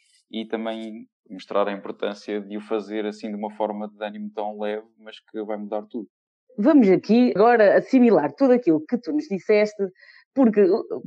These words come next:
Speaker 2: pelo que já percebemos, os teus dias são super agitados, não é? Entre o trabalho, as aulas e muito
Speaker 1: <laughs>
Speaker 2: estudo, porque apesar de tudo, para estarmos a duzentos por cento do nosso trabalho e na, nas nossas formações, temos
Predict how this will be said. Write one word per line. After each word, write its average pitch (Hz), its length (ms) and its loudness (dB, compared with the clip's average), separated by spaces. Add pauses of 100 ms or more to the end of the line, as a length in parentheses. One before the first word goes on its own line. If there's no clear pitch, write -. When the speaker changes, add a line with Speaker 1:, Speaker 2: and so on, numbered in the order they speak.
(100)
Speaker 2:
pelo 320 280 4
que 220 100 0
já 175 120 4
percebemos, 240 460 2
os 262 60 -4
teus 277 200 0
dias 202 240 2
são 269 120 0
super 285 340 2
agitados, 262 480 2
não 160 80 0
é? 320 140 -4 (300)
Entre 269 200 0
o - 20 -2
trabalho, 208 880 2
as 143 140 -4
aulas 202 560 4 (140)
e 254 100 2
muito 302 360 6
Speaker 1:
<laughs> 208 340 2
Speaker 2:
estudo, 190 280 2
porque 226 220 -2
apesar 226 380 0
de 240 100 -10
tudo, 202 320 0 (100)
para 185 340 2 (200)
estarmos 185 420 -4
a 180 60 0
duzentos 196 300 -4
por - 80 -20
cento 190 200 -2
do 180 60 -2
nosso 180 200 0
trabalho 165 560 2
e 180 140 -4
na, 180 180 0
nas 175 180 -2
nossas 180 280 -6
formações, 180 560 -2 (320)
temos 247 240 0